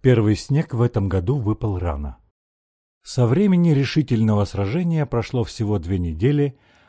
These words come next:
а уж в одно прекрасное утро снег покрыл всю землю таким толстым слоем, что большинство извозчиков решилось выехать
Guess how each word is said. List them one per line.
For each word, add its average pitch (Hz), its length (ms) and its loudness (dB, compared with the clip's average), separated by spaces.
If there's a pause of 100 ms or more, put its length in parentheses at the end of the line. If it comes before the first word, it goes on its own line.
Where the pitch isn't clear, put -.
(120)
а 117 120 2
уж 110 220 0
в 101 80 0
одно 104 240 2
прекрасное 90 720 -6
утро 131 380 0 (220)
снег - 440 -2
покрыл 127 380 0
всю - 240 -4
землю 95 340 -2
таким 104 420 -4
толстым 95 420 -6
слоем, 120 440 -2 (360)
что - 240 -6
большинство 110 600 0
извозчиков 98 880 -4 (100)
решилось 127 540 -2
выехать 117 500 -2